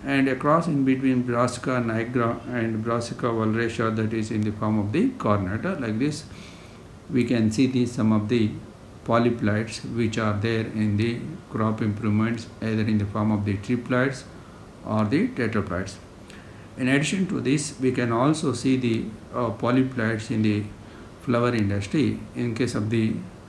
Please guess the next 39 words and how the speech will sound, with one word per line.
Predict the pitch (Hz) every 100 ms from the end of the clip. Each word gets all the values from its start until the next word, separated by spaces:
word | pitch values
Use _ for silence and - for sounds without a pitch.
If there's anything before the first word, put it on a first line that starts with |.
| - - -
uh, | 117 113 110 110
polyploids, | 131 120 127 127 110 107 110 - - -
in | 120 110
the | 104 104
case | 120 110
of | 113 104
the | 107 110 - - - - -
cut | - 143 -
roses, | 123 110 117 113 -
they | 110
are | 107
the | 104 110
polyploids, | 101 107 113 123 113 107 104 -
and | - 113 110
they | 107
are | 104
con-, | 104 117 113 117 107 -
containing | 113 110 113 117 113
the | 104
thick | 101 139 -
petals | 120 107 117 101 - - - - - - - - -
and | 120 120 113
the | 110
dark | 107 120 131 131
in | 117 110
color, | 107 113 110 110 110 -
and | 117 113 110 110
they |
are | 107 107
very | 107 113 120 117
much | 117 120 110 -
useful, | 127 127 - 120 117 151 - - - - - - - -
and | 117 113 113
they |
are, | 110 107 107 -
their | 127 120
blooming | 113 110 131 151 147 110
period | 120 113 117 123 -
is | 123 107 104